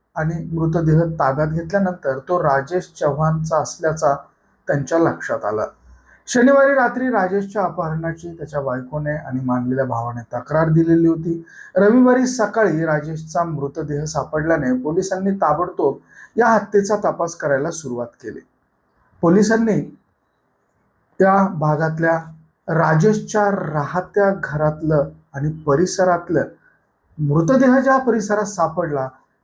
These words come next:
त्या ठिकाणचे देखील सीसीटीव्ही फुटेज तपासायला सुरुवात केली. यावेळी एका सीसीटीव्ही फुटेजमध्ये पोलिसांना काहीतरी संशयास्पद आढळून आलं.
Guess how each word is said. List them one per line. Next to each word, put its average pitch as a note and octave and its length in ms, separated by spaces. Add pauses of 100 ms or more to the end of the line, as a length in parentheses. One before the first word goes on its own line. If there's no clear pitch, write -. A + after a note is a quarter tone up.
(280)
त्या C#4 140
ठिकाणचे G3 540
देखील F3+ 380
सीसीटीव्ही E3+ 720
फुटेज D#3 340
तपासायला B2+ 440
सुरुवात G#2+ 300
केली. G2+ 280 (580)
यावेळी C4+ 200
एका D4 220
सीसीटीव्ही B3+ 540
फुटेजमध्ये G3+ 460
पोलिसांना F#3 520
काहीतरी F3+ 340
संशयास्पद D#3 680
आढळून A2+ 400
आलं. F#2 180